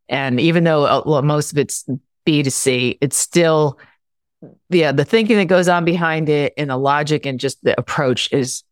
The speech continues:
beneficial regardless of what you're writing.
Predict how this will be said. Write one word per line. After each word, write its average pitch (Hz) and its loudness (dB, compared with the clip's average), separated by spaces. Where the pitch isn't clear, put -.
beneficial 139 -2
regardless 156 0
of 135 0
what 127 0
you're 117 -2
writing. 107 -4